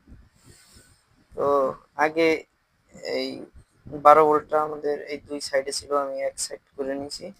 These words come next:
আর এই আমাদের ষাট সত্তর এটা আমি মাপকে এরপর আর কি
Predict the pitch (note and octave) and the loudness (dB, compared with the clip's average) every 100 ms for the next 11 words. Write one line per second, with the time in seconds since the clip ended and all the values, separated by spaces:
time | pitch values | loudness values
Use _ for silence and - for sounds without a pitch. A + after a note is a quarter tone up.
0 | - - - - _ _ _ - - - | -20 -20 -20 -20 _ _ _ -20 -20 -20
1 | - A2+ B2+ B2 B2 C3 C3+ C#3 C3+ B2+ | -16 -6 -4 -2 -4 -6 -6 -6 -6 -8
2 | B2 - - _ _ - F#3+ D3+ _ _ | -10 -12 -20 _ _ -10 -10 -10 _ _
3 | - _ _ _ - - - C3+ C3+ - | -20 _ _ _ -20 -18 0 2 2 -4
4 | C#3 - D#3+ C#3+ C3+ C3+ C3+ C3+ C3 C3+ | -12 -6 -6 -2 -2 -2 -4 -8 -8 -6
5 | C3+ C#3 _ - F3 G3+ _ D3 C3+ C3 | -6 -8 _ -10 -10 -10 _ -20 -8 -6
6 | B2+ B2+ - | -6 -10 -18